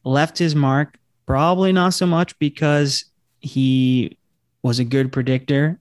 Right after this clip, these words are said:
and was very accurate, but because he was charming and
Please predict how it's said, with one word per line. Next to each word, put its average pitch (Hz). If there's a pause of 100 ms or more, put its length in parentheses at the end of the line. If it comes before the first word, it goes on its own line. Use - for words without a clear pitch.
and 117
was 120
very 123
accurate, 127 (720)
but 127
because 123
he 123
was 120
charming 127 (380)
and 117